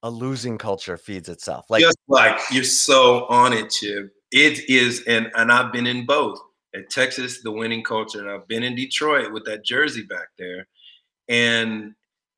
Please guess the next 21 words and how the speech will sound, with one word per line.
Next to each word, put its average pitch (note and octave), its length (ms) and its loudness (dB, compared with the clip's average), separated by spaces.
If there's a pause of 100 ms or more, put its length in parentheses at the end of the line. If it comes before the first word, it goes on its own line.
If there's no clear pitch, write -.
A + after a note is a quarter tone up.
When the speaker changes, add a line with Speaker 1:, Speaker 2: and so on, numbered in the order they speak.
(240)
Speaker 2:
it C3 200 -4
just A#2+ 260 -4
perpetuated. A2+ 840 -4 (120)
And A#2 200 0
as G#2+ 120 -4
soon E3 400 -2
as D#3+ 240 -4
somebody C3+ 360 -6
would G2+ 160 -10
drop G#2+ 320 -4
a - 200 -8
pass, - 400 -6
I G3+ 40 -4
mean, C4 100 -2
just - 160 -6
the G3 80 -8
regular A3 380 -2
things, D3+ 480 -6
miss F#3 400 -6
a G#2+ 60 -16
block C#3 360 -2